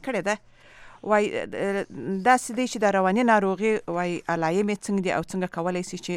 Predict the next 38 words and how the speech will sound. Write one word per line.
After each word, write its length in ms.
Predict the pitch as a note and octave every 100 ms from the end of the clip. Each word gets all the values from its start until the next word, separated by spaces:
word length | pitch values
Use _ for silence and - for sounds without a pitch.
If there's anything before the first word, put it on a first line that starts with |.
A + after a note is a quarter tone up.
| - E3
موږ 100 | F#3 F3
یې 100 | F3
مخنیوی 580 | D#3+ - D3+ C#3 D#3+
وکړو؟ 380 | C3+ D#2 - - - - - - -
علایم 260 | G#3 B3
خو 120 | A#3+
یې 60 | A3+
تاسو 300 | A3+ A3 -
ټول 200 | - A3
وویله، 400 | G#3 G3+ G3+ F#3+
ډاکټر 260 | F#3 F3+ F#3
صاحب. 300 | - F#3 F3 F3+ F3 - - -
د 40 |
مخنیوي 460 | F#3+ G#3 A3+ B3 D#4
په 120 | -
کیسه 220 | A#3 C4
کې 180 | C4 A#3+
بیا 260 | G3+ A#3+ A#3 B3+
هم، 160 | B3
اه، 640 | - - - - G3 F#3+ -
اه، 140 | F3+ F3+ E3+ E3
ښه 180 | - A3+
دی 140 | G#3+
چې 280 | - G#3 G3
اوریدونکي 440 | F3+ F3 F#3+ -
په 100 | F#3
دې 140 | F3 F#3+
کیسه 180 | E3 F#3
کې 100 | - -
پوه 140 | G3
سي 180 | - F#3
چې 360 | - - - -
څنګه 160 | E4 B3+
وکولی 600 | A#3 C4 G3 D3+ C#3 C3
سو 140 | -
چې 120 | D#3+ -
د 100 | E3
دې 100 | F3